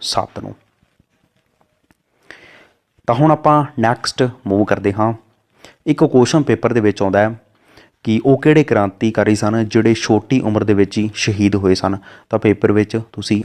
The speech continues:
ਆਨਸਰ ਟਿਕ ਕਰਕੇ ਆਉਣਾ ਹੈ, ਕਰਤਾਰ ਸਿੰਘ ਸਰਾਭਾ। origignal ਫਾਰਮੂਲਾ ਕਿਸ ਨਾਲ ਸੰਬੰਧਿਤ ਸੀ? ਭਾਸ਼ਾ ਦੇ ਨਾਲ, ਜਨਮ ਦੇ ਨਾਲ, ਜਾਤ ਦੇ ਨਾਲ ਜਾਂ ਵਸੋਂ ਦੇ ਨਾਲ। ਤਾਂ origignal ਫਾਰਮੂਲਾ ਜਿਹੜਾ ਸੰਬੰਧ ਸੀਗਾ ਭਾਸ਼ਾ ਦੇ ਨਾਲ, ਇਹ ਇੱਥੇ ਬਿਲਕੁਲ ਸਹੀ ਆਨਸਰ ਬਣੇਗਾ।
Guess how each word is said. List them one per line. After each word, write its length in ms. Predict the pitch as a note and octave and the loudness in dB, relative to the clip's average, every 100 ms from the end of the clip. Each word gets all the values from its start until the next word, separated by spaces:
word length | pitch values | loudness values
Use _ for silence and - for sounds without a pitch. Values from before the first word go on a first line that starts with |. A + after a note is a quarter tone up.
| - | -2
ਆਨਸਰ 300 | B2 - G#2+ | -2 -2 -6
ਟਿਕ 200 | A#2 - | -6 -4
ਕਰਕੇ 240 | G2+ G2+ | -4 -2
ਆਉਣਾ 120 | G2 G2+ | -2 -2
ਹੈ, 100 | A2 | -2
ਕਰਤਾਰ 380 | - - G2 G2 | -6 -2 -2 -2
ਸਿੰਘ 360 | - F#2 G#2 A#2+ - | -6 -6 -4 -4 -8
ਸਰਾਭਾ। 520 | - F#2+ - G2 F#2 _ _ - - - - - | -4 -4 -4 -8 -10 _ _ -20 -20 -20 -10 -2
origignal 360 | B2 D3 E3+ E3 | 0 2 2 2
ਫਾਰਮੂਲਾ 640 | - A2+ B2 B2+ G#2 A2 | 0 2 2 2 2 2
ਕਿਸ 360 | - C3 B2 G#2+ | 0 -2 -2 -2
ਨਾਲ 220 | G2 G#2+ | 0 -2
ਸੰਬੰਧਿਤ 480 | - G#2+ G2 F2+ E2+ | -6 -4 -2 -2 -4
ਸੀ? 240 | F2+ G2 - | -8 -10 -6
ਭਾਸ਼ਾ 360 | - - - A#2 | -4 -4 -2 0
ਦੇ 120 | A#2+ | 0
ਨਾਲ, 220 | G#2+ G#2+ G#2+ G#2 | 0 -2 -4 -6
ਜਨਮ 380 | F#2+ G2 G#2+ A2 | -4 -2 -2 -2
ਦੇ 80 | |
ਨਾਲ, 260 | G#2 G2+ G#2 - G#2 | 0 0 -2 -6 -8
ਜਾਤ 380 | G2 G2+ A#2 A#2+ | 0 2 2 -2
ਦੇ 120 | A2+ | -2
ਨਾਲ 220 | G2 F#2+ | -2 -2
ਜਾਂ 260 | F#2 G2+ G#2+ G#2+ | -8 -10 -10 -8
ਵਸੋਂ 360 | G#2 - - | -6 -4 -6
ਦੇ 100 | F#2+ | -6
ਨਾਲ। 180 | - G2 - - - - - _ | -6 -8 -10 -20 -20 -20 -20 _
ਤਾਂ 160 | A2+ G#2+ | 0 0
origignal 320 | A2 C3 D3 | 0 0 -2
ਫਾਰਮੂਲਾ 520 | C#3+ G#2 G#2 G#2+ G#2 | 0 0 0 0 0
ਜਿਹੜਾ 240 | G#2 G2 G2+ | 0 0 -2
ਸੰਬੰਧ 380 | - G2 G2+ G#2 | -4 -4 -2 -2
ਸੀਗਾ 300 | G2+ G2+ G#2 | 0 0 -2
ਭਾਸ਼ਾ 400 | - F#2 - A2+ | -2 -4 -4 -2
ਦੇ 160 | A2+ | 0
ਨਾਲ, 200 | G2 G2 - - _ _ - | 0 -2 -6 -16 _ _ 2
ਇਹ 200 | C3+ C#3+ | 4 4
ਇੱਥੇ 260 | - - | -2 -8
ਬਿਲਕੁਲ 340 | G2+ G#2 - G2+ | -4 -2 0 0
ਸਹੀ 240 | G#2 G2 | 0 -2
ਆਨਸਰ 300 | G2 G2+ G2+ | -2 -4 -4
ਬਣੇਗਾ। 360 | G2 G2+ - | -4 -8 -12